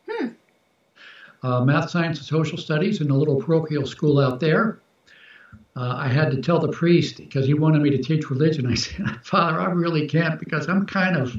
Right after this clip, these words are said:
Speaker 2: like a fourth degree agnostic. You know, I really can't." He said, "That's all right. Don't worry about it." So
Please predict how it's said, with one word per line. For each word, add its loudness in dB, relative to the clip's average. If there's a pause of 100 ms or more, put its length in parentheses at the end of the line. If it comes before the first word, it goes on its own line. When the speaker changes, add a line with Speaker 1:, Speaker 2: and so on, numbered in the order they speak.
(240)
Speaker 2:
like -6 (640)
a -8
fourth 4
degree 4
agnostic. -2
You -4
know, 0
I 0
really 2
can't." 0
He 0
said, -4
"That's -2
all -4
right. -8
Don't -2
worry 0
about -6
it." -12 (500)
So -2